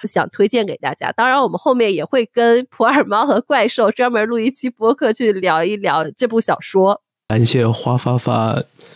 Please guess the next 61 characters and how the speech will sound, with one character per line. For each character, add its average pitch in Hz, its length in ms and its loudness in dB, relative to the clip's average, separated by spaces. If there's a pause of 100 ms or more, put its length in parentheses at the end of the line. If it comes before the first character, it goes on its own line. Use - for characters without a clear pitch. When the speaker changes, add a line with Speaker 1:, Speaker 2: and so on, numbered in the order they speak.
(220)
Speaker 2:
怎 120 100 2
么 117 80 4
说 131 140 0
呢， 117 120 0
带 143 200 0
着 120 120 2
情 120 380 2
绪 127 300 2
给 107 40 2
大 117 140 -2
家 117 100 0
推 123 220 0
荐 127 160 0
一 113 80 4
波 117 240 0
好 113 240 0
书 117 200 2
啊。 117 240 -2 (1300)
Speaker 1:
呃， 254 160 2
我 269 60 4
现 381 220 0
在 370 160 2
其 302 160 -6
实 285 100 -2
还 294 160 0
是 320 140 -4
能 247 180 0
够 277 160 0
比 185 360 -12
较 202 480 0 (360)
平 208 280 -6
静 311 260 2
地 208 200 2
去， 208 500 0 (400)
嗯， 156 400 -18
聊 190 240 0
到 269 240 -2
他 220 260 -6
的 180 260 -4
离 110 220 -16
去， 185 380 -4
嗯， 196 180 -8
也 196 80 -2
慢 285 220 0
慢 370 120 0
地 349 100 -2
接 320 200 -2
受， 330 220 0
就 277 80 -8
是 277 80 -2
生 339 260 0
活 214 160 0
就 269 140 -4
是 269 160 -6
这 277 140 -8
种 196 220 0
无 170 220 -8
常， 175 320 -2
或 254 140 0
者 220 100 2
是 214 400 0